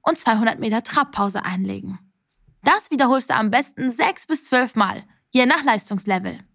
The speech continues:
Wenn du es etwas länger magst, kannst du auch eintausend Meter sprinten mit einer vierhundert Meter Pause. Das wiederholst du vier bis zehn Mal. Wie du siehst,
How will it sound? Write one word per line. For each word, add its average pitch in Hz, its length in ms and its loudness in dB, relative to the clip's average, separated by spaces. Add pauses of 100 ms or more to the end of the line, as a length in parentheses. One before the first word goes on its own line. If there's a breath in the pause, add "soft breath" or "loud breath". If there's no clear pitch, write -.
(560)
Wenn 208 120 0
du 226 60 2
es 226 220 -4
etwas 403 460 2
länger 247 240 4
magst, 208 420 0 (320 soft breath)
kannst 349 260 2
du - 40 4
auch 262 200 -2
eintausend 339 460 0
Meter 269 240 0
sprinten 285 640 -2
mit 269 180 -4
einer 220 200 0
vierhundert 330 440 2
Meter 269 260 0
Pause. 208 480 -4 (420)
Das 202 440 2
wiederholst 330 440 4
du 370 60 0
vier 240 220 2
bis 302 200 -2
zehn 214 300 2
Mal. 196 240 -6 (720)
Wie 233 80 0
du 202 160 0
siehst, 294 380 2